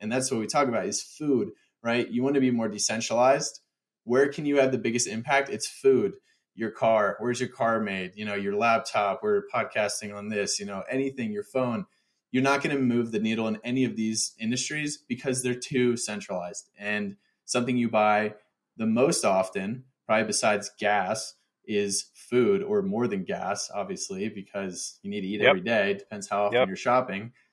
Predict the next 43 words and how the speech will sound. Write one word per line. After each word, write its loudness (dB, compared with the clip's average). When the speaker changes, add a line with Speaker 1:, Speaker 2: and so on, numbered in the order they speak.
Speaker 1:
So 2
that's 4
where -2
you 2
can -4
move 2
the -2
needle 0
the 0
most. -2
And -4
you 0
need 0
to -10
just -6
have 0
that -8
conscious -8
voice -2
in -6
your -6
head -2
when -8
you -6
go 2
to 6
the 2
supermarket -4
or -8
you -2
go 6
to 4
the -2
farmer's -6
market, -10
or, 0
you -4
know, -4
you're -4
deciding 0
if -14
you -10
wanna -8